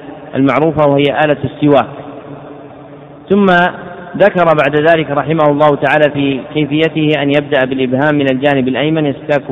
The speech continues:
فوقا وتحتا، ثم بالسبابة من الأيسر كذلك، وهذا مما لم يثبت، مما لم يثبت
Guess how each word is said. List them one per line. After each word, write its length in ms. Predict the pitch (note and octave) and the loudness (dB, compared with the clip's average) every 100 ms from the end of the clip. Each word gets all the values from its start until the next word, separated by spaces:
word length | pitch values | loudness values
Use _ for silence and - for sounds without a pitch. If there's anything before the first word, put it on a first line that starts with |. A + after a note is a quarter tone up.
| B2+ | 0
فوقا 380 | C#3+ C#3 C#3+ C3+ | 0 0 0 0
وتحتا، 380 | B2+ D3 E3+ | 0 -4 -2
ثم 180 | D#3 D3 | -2 0
بالسبابة 600 | C3+ C3 - C3+ D3+ C#3+ | 0 -2 -4 0 2 2
من 160 | C#3 C3+ | 0 -2
الأيسر 320 | B2+ D3 C#3 | -2 -2 -4
كذلك، 420 | C#3 C3+ D3+ G3 - - - - - | -4 0 2 0 -4 -16 -20 -18 -6
وهذا 440 | F#3 F3 D3+ E3+ G#3 | 0 2 4 2 0
مما 500 | A3 F3+ D#3 D#3 - - - - - | -4 -2 0 0 -4 -12 -20 -12 0
لم 80 | D#3 | 2
يثبت، 560 | F3 C#3+ D3 D3+ D3 - - - - - - - | 2 0 -4 0 -2 -4 -12 -18 -20 -20 -18 -4
مما 320 | D#3+ D#3+ D3 D3 | 2 4 4 4
لم 60 | |
يثبت 280 | E3 D3+ D#3 | 2 0 -4